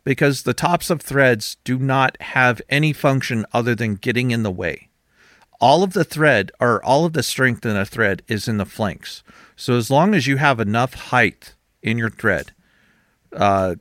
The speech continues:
so, like, with a three-quarter inch, I probably would not go any less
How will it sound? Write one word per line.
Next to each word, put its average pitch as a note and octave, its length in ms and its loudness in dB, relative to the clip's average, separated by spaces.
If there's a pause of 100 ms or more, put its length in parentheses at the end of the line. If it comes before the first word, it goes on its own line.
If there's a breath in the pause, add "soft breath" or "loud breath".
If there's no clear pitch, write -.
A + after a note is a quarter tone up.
(200)
so, G#2+ 920 0 (180)
like, G#2+ 220 -2
with A2 120 -6
a A2 60 -4
three-quarter D3 640 0
inch, C#3+ 360 0
I A2+ 120 2
probably B2 400 0
would A2 200 -4
not A2 240 -2
go G#2+ 280 -2 (100)
any A#2 240 -2
less G2+ 580 -4